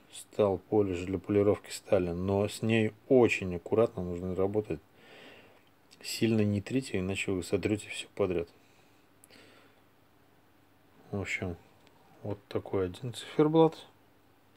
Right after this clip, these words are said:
Я сделал это от полета с будильником. И вот, который в самом начале я вам показывал, стал более чистый.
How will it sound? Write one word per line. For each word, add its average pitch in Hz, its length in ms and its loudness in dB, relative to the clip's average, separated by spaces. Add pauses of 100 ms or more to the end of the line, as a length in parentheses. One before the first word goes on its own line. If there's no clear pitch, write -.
(160)
Я 127 200 -10
сделал 123 400 -2
это 113 180 -6
от 107 120 -8 (320)
полета 120 440 2
с 104 40 2
будильником. 110 760 0 (1800)
И 117 240 -2
вот, 107 320 -4 (680)
который 104 440 0
в - 80 -8
самом 95 240 -4
начале 92 400 -2
я 87 80 0
вам 87 120 -2
показывал, 90 600 0 (1700)
стал 107 180 -4
более 92 400 -2
чистый. - 560 -8